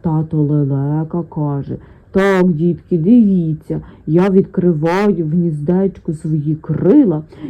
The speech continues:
відштовхуюсь ножками, ніби як стрибаю, почина-, починаю махати крилами і лечу.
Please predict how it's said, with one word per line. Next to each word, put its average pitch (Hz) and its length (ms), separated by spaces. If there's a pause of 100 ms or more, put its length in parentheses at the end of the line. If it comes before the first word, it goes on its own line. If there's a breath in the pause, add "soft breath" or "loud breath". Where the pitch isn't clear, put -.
відштовхуюсь 202 1300
ножками, 190 800
ніби 190 360
як 190 220
стрибаю, 180 920 (380 loud breath)
почина-, 240 640 (500)
починаю 240 840
махати 214 600
крилами 262 600 (140)
і 392 240
лечу. 269 1300